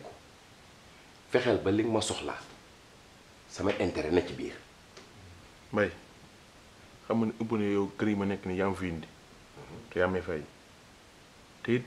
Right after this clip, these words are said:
Speaker 2: dama am njaboot dëkk ba. Te fan yëpp ñu ngi may woo téléphone. Te Mbay, dama la yéene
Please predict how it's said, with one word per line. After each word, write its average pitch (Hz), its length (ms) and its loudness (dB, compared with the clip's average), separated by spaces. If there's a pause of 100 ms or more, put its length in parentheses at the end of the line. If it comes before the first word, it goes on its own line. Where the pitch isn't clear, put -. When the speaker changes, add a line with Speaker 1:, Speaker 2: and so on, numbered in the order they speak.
(400)
Speaker 2:
dama 92 140 0
am 95 120 2
njaboot 87 260 -4
dëkk 87 220 -4
ba. 76 80 -8 (640)
Te - 80 -20
fan 101 180 -8
yëpp 104 160 -8
ñu 104 80 -2
ngi 98 60 0
may 90 80 2
woo 85 120 2
téléphone. 82 360 -4 (1120)
Te 98 80 -4
Mbay, 98 200 0 (680)
dama 95 240 -4
la 95 60 0
yéene 92 340 -4